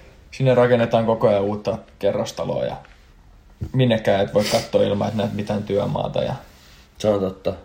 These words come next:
Speaker 1: nopeita autoja, kalliit vaatteet. Kaikki on kallista ja koko kulttuuri on vähän sellaista pröystäilyä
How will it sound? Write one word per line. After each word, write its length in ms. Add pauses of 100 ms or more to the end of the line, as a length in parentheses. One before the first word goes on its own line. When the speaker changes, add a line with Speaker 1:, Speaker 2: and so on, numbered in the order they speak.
Speaker 1:
nopeita 480
autoja, 360
kalliit 440
vaatteet. 580 (760)
Kaikki 320
on 120
kallista 480
ja 120 (640)
koko 200
kulttuuri 540
on 100
vähän 160
sellaista 260
pröystäilyä 760